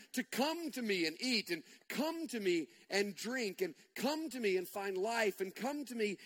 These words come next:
and find the truth." And accepting that invitation begins with a moment in which you do place your faith and trust in Jesus Christ. I was meeting with a girl this week who grew up in church, and,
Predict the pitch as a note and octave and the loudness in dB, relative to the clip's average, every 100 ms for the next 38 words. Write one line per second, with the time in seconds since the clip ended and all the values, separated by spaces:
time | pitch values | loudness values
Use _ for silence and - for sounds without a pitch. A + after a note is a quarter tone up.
0 | - G3+ F#3 - A3 A3+ A3+ G#3+ E3+ - | -6 -4 -4 -2 2 2 2 -2 -4 -6
1 | - C#4 D3 - - - _ _ _ _ | -8 -12 -14 -16 -20 -20 _ _ _ _
2 | _ _ _ _ _ _ _ _ _ _ | _ _ _ _ _ _ _ _ _ _
3 | _ _ _ A3 - C4+ C#4+ D#4+ C#4+ A3 | _ _ _ -2 2 2 2 0 2 2
4 | G#3 - G#3 G3+ G3+ F#3+ F#3+ A#3 G3 F#3 | 2 2 0 2 -4 -4 2 4 4 0
5 | F#3+ E3+ G3 - F#3 F#3+ G3+ A3+ F#3+ F3 | -4 -2 -2 -2 -6 0 2 4 2 0
6 | F#3 F#3 - G3 G3 D#3+ _ _ _ _ | 0 -2 -4 -8 -10 -12 _ _ _ _
7 | - F#3+ - F3 F3+ G3 - F3 F3+ F#3+ | -8 -8 -4 -4 -2 -6 -2 -2 -2 -6
8 | - E3 - F3+ F3 F3 F#3 - C4 F3+ | -8 -8 -10 -12 -12 -14 -12 -8 -4 -4
9 | C3+ D#3 C#3 _ - - - - F#3 G#3 | -4 -8 -10 _ -20 -20 -20 -8 -2 -2
10 | F3+ E3 G3+ F#3 - G#3+ G3+ F3 F#3+ F#3 | -2 0 0 0 0 -2 -2 -2 -4 -4
11 | E3+ A#3 A3 G#3+ D#3+ | -6 -2 -2 -2 -6